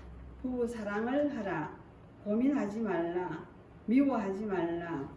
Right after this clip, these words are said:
일찍 자라. 일찍 일어나라. 아침에 일찍 일어나 물을 마셔라. 흙을 자주 밟아라. 무리하지 마라. 감사하는 마음으로 먹어라.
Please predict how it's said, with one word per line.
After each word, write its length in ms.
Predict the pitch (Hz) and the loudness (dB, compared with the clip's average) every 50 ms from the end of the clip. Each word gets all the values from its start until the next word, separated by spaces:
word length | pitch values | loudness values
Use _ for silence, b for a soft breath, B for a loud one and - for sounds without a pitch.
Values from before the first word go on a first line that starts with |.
| - - - - - - - - - | -16 -20 -20 -20 -20 -20 -20 -12 -2
일찍 420 | - 285 294 294 - 262 240 208 - | 0 2 2 2 0 0 -4 -4 -6
자라. 520 | 220 214 196 190 185 175 165 165 170 - - - - - - - | -6 -6 -4 -2 0 0 0 0 0 -2 -4 -8 -14 -18 -6 0
일찍 400 | 269 285 277 - 240 226 - - | 0 0 0 0 -2 -6 -2 -2
일어나라. 720 | 214 202 208 196 185 185 185 175 180 175 175 180 208 - - - - - - - - | 0 0 0 0 0 0 0 0 0 0 0 0 -2 -2 -4 -12 -18 -20 -20 -16 -10
아침에 520 | 196 190 180 - - 311 277 262 240 220 - | -10 -10 -8 -4 2 4 4 4 4 2 -2
일찍 440 | - 262 262 - - 240 226 208 | 0 -2 -2 -2 -2 -4 -4 -2
일어나 560 | - 214 208 214 208 202 214 214 214 220 226 214 190 190 | -2 -2 -2 0 0 0 0 0 -2 -4 -4 -6 -4 -2
물을 360 | 202 226 240 277 285 285 277 | 0 2 4 4 4 4 2
마셔라. 640 | 247 208 214 233 - 208 190 175 160 151 143 - - - - - - - - - - - - | 2 0 0 -2 -2 -4 -2 -2 -2 -4 -4 -6 -10 -14 -18 -20 -20 -20 -20 -20 -20 -16 2
흙을 320 | - 330 302 294 269 247 | 4 8 10 10 10 8
자주 380 | 233 247 226 226 220 220 214 202 - - - - | 4 2 0 0 0 0 -2 -4 -6 -10 -14 -8
밟아라. 680 | 196 196 208 214 196 190 180 170 165 160 147 160 202 - - - - - - - - - | -4 -2 0 0 2 2 0 2 0 0 -2 -4 -6 -10 -12 -18 -20 -20 -20 -20 -4 0
무리하지 540 | 214 240 294 302 294 254 202 202 196 208 | 2 4 4 6 4 4 4 0 -2 -2
마라. 560 | 214 196 185 170 170 180 165 165 160 147 - - - - - - - - - | 0 0 0 2 2 2 2 0 0 -2 -4 -8 -14 -18 -20 -20 -20 -20 -18
감사하는 720 | - - 226 233 254 269 254 285 269 254 240 233 226 214 214 | -8 -4 2 4 4 4 4 4 2 2 2 2 2 2 2
마음으로 440 | 202 196 196 196 202 208 208 240 | 4 4 4 4 4 2 2 2
먹어라. 680 | 254 220 196 190 190 196 190 170 165 160 156 151 - | 4 4 4 2 2 0 -2 -2 0 -2 -2 -2 -4